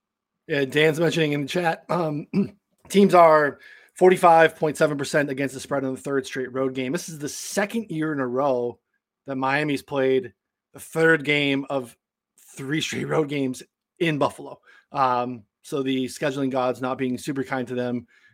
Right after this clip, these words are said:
in terms of in-division tough matchups. So again, a couple on the West Coast, now back on the East Coast, um, and trying to get right. And suddenly, like,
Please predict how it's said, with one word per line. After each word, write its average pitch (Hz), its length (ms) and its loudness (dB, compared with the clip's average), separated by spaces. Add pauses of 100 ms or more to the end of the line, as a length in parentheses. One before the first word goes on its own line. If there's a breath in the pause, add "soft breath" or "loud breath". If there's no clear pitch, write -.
in 135 40 -14
terms 131 260 -4
of 131 100 -6
in-division 127 640 -2
tough 127 200 -4
matchups. 123 400 -6
So 123 300 -6 (320 soft breath)
again, 139 200 -2
a 127 40 -6
couple 139 280 2
on 131 80 2
the 131 60 4
West - 200 4
Coast, 147 360 0 (240 soft breath)
now 139 140 -4
back 135 240 0
on 127 60 -6
the 131 80 -2
East 135 180 -4
Coast, 131 420 -4 (120)
um, 123 300 -6
and 120 100 -8
trying 123 220 -6
to 123 60 -4
get 127 220 -8
right. 127 360 -2
And 233 200 -2 (420 soft breath)
suddenly, 202 440 8
like, 151 280 2